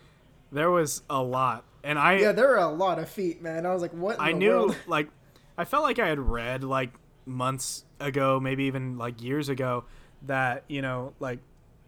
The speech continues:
Speaker 1: Tarantino has a foot fetish or whatever, but I had forgotten that by the time I was, you know, in the theater watching this, and I noticed in the movie, I was like, "There are a lot of just feet shots,"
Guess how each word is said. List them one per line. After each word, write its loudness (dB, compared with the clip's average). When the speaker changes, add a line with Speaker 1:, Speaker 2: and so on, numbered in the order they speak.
Speaker 1:
Tarantino -6
has -6
a -12
foot -8
fetish -4
or 0
whatever, -2
but 4
I 0
had 0
forgotten 4
that -2
by 0
the -4
time 0
I 4
was, -6
you -4
know, -2
in -6
the -8
theater -2
watching -4
this, -12
and -2
I 0
noticed -2
in -6
the -4
movie, -2
I 0
was -2
like, -8
"There -4
are -4
a -4
lot -2
of -6
just -12
feet -6
shots," -6